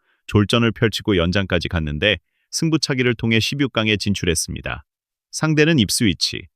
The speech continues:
올 시즌 될 팀은 다 되네요. 토트넘은 참 비참하게 흘러가고 있는데 죄송한 말씀이지만 아직 시즌은 종료되지 않았고요. 시즌은 본래 이월 중순부터입니다. 이천이십일, 이천이십이 시즌에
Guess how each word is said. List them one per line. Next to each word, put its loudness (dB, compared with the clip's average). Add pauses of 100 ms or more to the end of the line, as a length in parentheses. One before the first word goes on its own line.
(260)
올 4
시즌 0
될 4
팀은 -2
다 -2
되네요. 4 (500)
토트넘은 4
참 2
비참하게 2
흘러가고 2
있는데 -2 (400)
죄송한 4
말씀이지만 0 (340)
아직 2
시즌은 0
종료되지 2
않았고요. -2 (680)
시즌은 4
본래 4
이월 4
중순부터입니다. -2 (360)
이천이십일, 0 (540)
이천이십이 -2
시즌에 -2